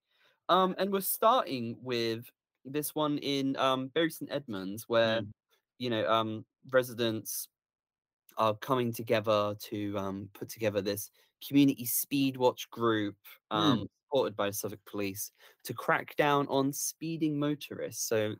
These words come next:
Speaker 1: Cameron, do you wanna, you wanna, you know, tell us a bit more about it?
Speaker 2: Yeah, well, speeding is a big issue, I think, at the minute, and residents of a Bury Saint Edmunds neighbourhood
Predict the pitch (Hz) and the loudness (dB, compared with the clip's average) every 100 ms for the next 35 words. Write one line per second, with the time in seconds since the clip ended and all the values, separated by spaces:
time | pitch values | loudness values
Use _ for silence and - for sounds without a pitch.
0 | - - 147 104 90 107 107 107 - 117 | -10 -4 -2 -2 -2 -2 -2 -4 -6 -6
1 | 110 107 98 113 95 95 - 117 113 - | -4 -4 -4 -4 -4 -4 -4 -4 -4 -4
2 | 110 104 98 - - _ _ _ _ _ | -2 0 -2 -2 -8 _ _ _ _ _
3 | _ - 139 165 123 113 131 127 - 170 | _ 2 4 6 4 2 0 0 0 0
4 | 151 151 143 135 139 131 143 - 113 107 | 0 0 0 0 0 -2 -4 -6 -8 -8
5 | 110 110 113 107 113 107 104 110 123 120 | -8 -8 -8 -8 -8 -8 -8 -6 -2 0
6 | 117 117 123 143 135 127 127 - - - | 0 0 2 2 2 0 -2 -4 -8 0
7 | 156 156 117 110 110 107 101 - 101 104 | 2 2 0 0 -2 -4 -8 -10 -10 -10
8 | 101 113 104 110 101 | -6 -4 -4 -4 -6